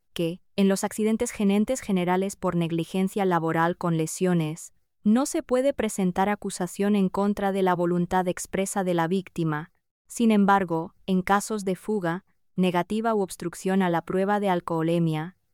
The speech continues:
incumplimiento de semáforos, invasión de la línea central, exceso de velocidad de más de veinte kilómetros,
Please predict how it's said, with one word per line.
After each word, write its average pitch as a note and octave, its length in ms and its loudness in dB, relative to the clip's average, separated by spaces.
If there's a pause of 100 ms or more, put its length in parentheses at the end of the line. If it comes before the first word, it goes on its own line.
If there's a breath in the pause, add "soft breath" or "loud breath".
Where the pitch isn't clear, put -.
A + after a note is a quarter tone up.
incumplimiento G3 880 0
de E3 80 0
semáforos, D#3+ 840 -4 (1500)
invasión G#3 520 0
de B3 100 -2
la F#3+ 120 2
línea F#3 320 2
central, D#3+ 640 -4 (180)
exceso C4+ 460 -4
de A3+ 100 -2
velocidad F3+ 640 0
de F3 200 -2
más F3 200 2
de F#3+ 80 0
veinte E3+ 340 0
kilómetros, F#3 840 -2